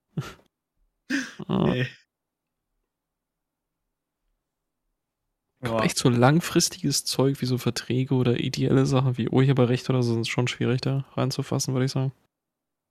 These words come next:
Speaker 1: Ich glaub, da
Speaker 2: Nee.
Speaker 1: kommst du nicht mit davon.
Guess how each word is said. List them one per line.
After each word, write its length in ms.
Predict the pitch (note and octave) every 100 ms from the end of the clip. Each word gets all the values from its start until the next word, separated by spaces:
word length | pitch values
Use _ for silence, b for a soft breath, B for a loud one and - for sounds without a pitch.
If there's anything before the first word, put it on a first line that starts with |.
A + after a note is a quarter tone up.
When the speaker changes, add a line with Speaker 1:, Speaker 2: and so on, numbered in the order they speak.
| _ _ _ _ _ _ _
Speaker 1:
Ich 140 | - -
glaub, 300 | C3 D3+ D#3+
da 100 | C3
Speaker 2:
Nee. 60 |
Speaker 1:
kommst 320 | - D#3+ D#3 -
du 40 |
nicht 220 | C3 D3+
mit 160 | D#3 -
davon. 400 | C3 - A2+